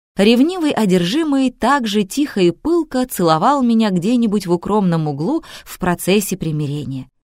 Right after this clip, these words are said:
А вряд ли хоть кому-то придет в голову, чем мы на самом деле занимались все это время.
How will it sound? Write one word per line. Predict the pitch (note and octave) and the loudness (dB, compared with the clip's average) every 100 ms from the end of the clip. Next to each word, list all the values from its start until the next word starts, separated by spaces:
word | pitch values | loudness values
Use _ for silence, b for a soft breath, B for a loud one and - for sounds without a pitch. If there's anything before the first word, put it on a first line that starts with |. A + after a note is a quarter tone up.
| _ _ _ - | _ _ _ 0
А | G3+ | 2
вряд | A3+ F#4 F#4 | 4 2 0
ли | D#4 D#4 | -2 0
хоть | D#4+ E4 - | 0 -2 0
кому-то | C#4+ C4 C#4 C#4 F#3 | 2 4 4 2 0
придет | F3+ F3 F3 | 0 2 0
в | D3+ | 0
голову, | D#3 C#4 D4+ C4+ A3+ A3+ | 0 0 2 0 2 2
чем | - B3 C#4+ | 0 0 2
мы | B3+ | 4
на | G#3 F#3 | 4 2
самом | - G#3+ F#3 E3 | 0 0 2 0
деле | D3 C4 B3 F#3+ | 0 0 2 2
занимались | F3+ D#3+ D#3+ G#3 F#3+ - | 2 0 0 0 0 -4
все | - E3+ | -6 -2
это | D#3+ D#3 D#3+ | -2 -2 -4
время. | D#3 D3+ C3+ B2+ | -4 -6 -6 -8